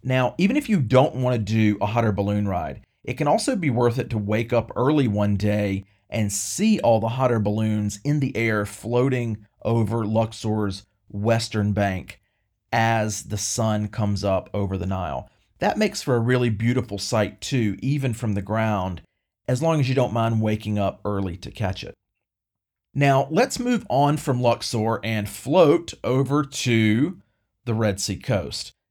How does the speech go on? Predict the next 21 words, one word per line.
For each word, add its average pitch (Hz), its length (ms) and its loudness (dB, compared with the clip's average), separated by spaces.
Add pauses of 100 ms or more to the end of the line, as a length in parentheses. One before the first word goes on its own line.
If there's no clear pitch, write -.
(180)
Now, 123 800 4 (480)
this 143 500 -2
is 208 100 -6
an 160 120 -4
area 135 440 4
of 107 120 -2
Egypt 113 500 0
that's 113 240 -6
not 131 720 0 (280)
really 135 360 2
about 117 480 2
ancient 113 420 -2
history 104 760 -2
at 98 160 -2
all. 64 400 -6 (280)
It's - 240 -8
more 143 240 0
about 117 400 4
modern 113 520 2
luxuries 104 840 -2
and 101 540 -2